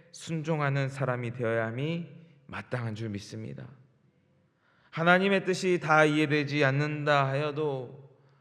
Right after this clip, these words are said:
그 길이 순탄하지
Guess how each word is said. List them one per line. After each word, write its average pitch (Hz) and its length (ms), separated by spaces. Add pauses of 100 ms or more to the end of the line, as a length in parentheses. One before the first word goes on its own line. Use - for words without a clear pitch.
(380)
그 135 200
길이 131 760 (320)
순탄하지 143 1300